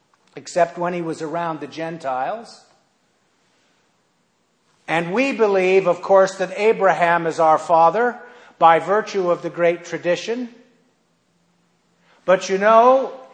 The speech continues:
he became obedient and had faith before he observed any of the religious cult of any kind, or there was any law. And it turns out in the biblical text that it tells us he is the father of many nations.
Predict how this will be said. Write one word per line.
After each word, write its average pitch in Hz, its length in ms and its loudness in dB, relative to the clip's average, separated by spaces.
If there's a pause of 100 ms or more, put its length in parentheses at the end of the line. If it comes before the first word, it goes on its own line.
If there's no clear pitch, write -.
(140)
he 233 240 -4
became 214 680 -2
obedient 208 880 -2
and 175 240 -2
had 196 340 4
faith 233 680 2 (320)
before 226 520 4
he 220 180 0
observed 202 580 0
any 226 380 2
of 190 160 4
the 196 80 0
religious 202 500 -2
cult 214 360 0
of 185 100 -4
any 226 220 0
kind, 190 560 -2 (200)
or 208 220 6
there 240 260 6
was 269 380 6
any 180 260 2
law. 156 540 2 (460)
And 185 200 2
it 190 200 -2
turns 202 360 -2
out 247 300 6
in 208 140 -4
the 190 80 -4
biblical 180 480 -6
text 208 500 0
that 190 140 -2
it 190 160 -4
tells 214 340 4
us 226 340 2 (220)
he 233 380 0
is 214 240 4
the 208 120 4
father 214 600 4
of 190 300 2
many 247 340 0
nations. 240 640 0